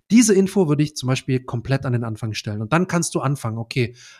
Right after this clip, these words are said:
warum darf ein Hund sch-, keine Schokolade fressen? Weil da Bestandteile drin sind, Enzyme, die der Hund nicht verarbeiten kann, bla bla.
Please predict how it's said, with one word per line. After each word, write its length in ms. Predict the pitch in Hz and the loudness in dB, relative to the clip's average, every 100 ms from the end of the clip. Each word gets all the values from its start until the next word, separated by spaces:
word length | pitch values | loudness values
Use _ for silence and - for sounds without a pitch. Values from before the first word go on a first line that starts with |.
| - | -4
warum 320 | 127 139 165 | 0 4 4
darf 200 | 143 135 | 4 4
ein 100 | 135 | 4
Hund 160 | 127 117 | 0 0
sch-, 120 | - | -4
keine 220 | 135 120 | -2 -2
Schokolade 480 | 127 123 117 110 113 | -2 -2 -2 -2 -4
fressen? 340 | - 113 117 | -6 -8 -6
Weil 80 | 120 | -2
da 80 | 131 | 0
Bestandteile 600 | 123 - 156 170 170 165 | 0 0 0 2 4 4
drin 200 | 156 160 | 4 2
sind, 200 | 156 160 | 2 2
Enzyme, 500 | 139 123 170 165 160 | 0 0 2 4 4
die 100 | 151 | 2
der 140 | 135 123 | 0 0
Hund 160 | 123 | 0
nicht 120 | 120 | -6
verarbeiten 500 | - 170 180 160 - | -2 2 4 2 -2
kann, 300 | 143 135 135 _ - _ - | -4 -2 -4 _ -20 _ -6
bla 200 | 107 104 | -4 -4
bla. 300 | - 90 | -8 -18